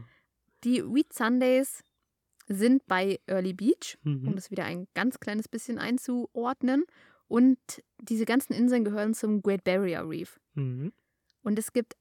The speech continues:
Speaker 1: eine Insel, also es sind wahrscheinlich alle wunderschön, aber eine, wo ich sagen würde,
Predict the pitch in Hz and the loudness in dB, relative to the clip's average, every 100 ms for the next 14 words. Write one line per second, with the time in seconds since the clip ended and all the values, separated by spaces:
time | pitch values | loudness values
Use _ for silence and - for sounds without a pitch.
0 | _ - 170 269 - 262 277 269 311 247 | _ -2 2 4 4 4 4 2 0 -4
1 | 202 180 175 - _ - 185 - 185 185 | -8 -8 -10 -12 _ -10 -10 -6 -8 -6
2 | - 202 202 196 214 226 220 - 233 269 | -4 -2 -2 0 0 0 -4 -4 -2 -2
3 | - _ _ _ 208 202 - 226 254 240 | -4 _ _ _ -6 -4 0 2 4 2
4 | 208 - 208 208 202 202 208 | 0 -2 0 0 0 0 -2